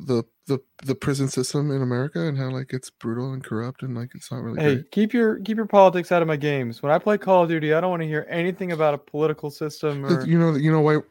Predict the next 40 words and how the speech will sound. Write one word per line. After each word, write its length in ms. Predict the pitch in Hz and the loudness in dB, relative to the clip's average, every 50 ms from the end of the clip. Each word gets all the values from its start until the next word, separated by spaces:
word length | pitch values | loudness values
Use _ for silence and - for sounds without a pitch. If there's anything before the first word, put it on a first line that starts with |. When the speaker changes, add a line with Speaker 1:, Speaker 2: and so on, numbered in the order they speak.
| 147 143 - | -2 -2 0
Speaker 1:
you 120 | - 160 160 | 2 2 4
know 140 | 156 151 | 4 4
white 180 | 143 143 143 139 | 4 4 2 0
phosphorus, 560 | - - 147 147 156 - - 143 139 139 - | 0 0 0 0 0 0 -2 -2 -2 -2 -4
right? 160 | - 143 160 196 - _ _ _ _ _ _ _ _ _ _ _ _ _ _ _ _ | -6 -6 -6 -8 -12 _ _ _ _ _ _ _ _ _ _ _ _ _ _ _ _
Speaker 2:
Oh 60 | 165 | -14
my 120 | 160 156 156 | -14 -12 -12
God. 300 | 151 160 156 131 120 120 _ _ _ _ _ _ _ _ _ _ - - | -12 -12 -12 -14 -16 -18 _ _ _ _ _ _ _ _ _ _ -20 -20
Is 80 | - 143 | -8 -6
that 100 | 160 160 | 0 2
a 40 | 156 | 2
Speaker 1:
Yeah, 40 | 147 | 2
they 20 | 135 151 | 4 2
Speaker 2:
thing 60 | 147 147 | 2 2
they 40 | 147 | 2
Speaker 1:
use 80 | 151 160 | 2 2
Speaker 2:
use 80 | 139 | 2
Speaker 1:
that. 40 | 117 - | 4 4
Speaker 2:
in 40 | |
Speaker 1:
They 100 | 147 147 | 4 4
Speaker 2:
war? 100 | 151 151 | 4 4
Speaker 1:
use 120 | 170 190 202 | 4 4 4
that. 200 | 185 160 175 - - - - - - _ - | 2 2 2 0 -4 -12 -20 -20 -20 _ -2
Yeah, 160 | 180 165 143 | 0 2 2
and 80 | 151 156 | 2 2
it's 160 | 151 135 - | 0 -2 -4
a 40 | 156 | -4
kill 280 | - - - 180 170 | -4 -2 0 0 0
streak. 320 | 165 - - - 123 - - | 0 0 -2 -4 -4 -4 -4
You 60 | 135 | -4
believe 320 | 135 156 139 127 131 143 | -4 -2 -2 -2 -2 -2
that? 220 | - 175 190 196 - - _ _ _ _ _ - | -2 -4 -4 -4 -8 -12 _ _ _ _ _ -14
Speaker 2:
Oh 40 | 180 | -12
my 160 | 170 165 143 | -10 -10 -10
God, 260 | 131 151 143 135 131 | -10 -8 -8 -8 -8
that's 140 | 143 147 - | -8 -10 -14
crazy. 400 | - - - 165 160 165 151 143 123 | -14 -6 -4 -2 -2 0 0 0 0
Speaker 1:
I 20 | |
know, 60 | 143 143 131 120 127 | 0 -2 -4 -6 -8
I'm 80 | 127 | -8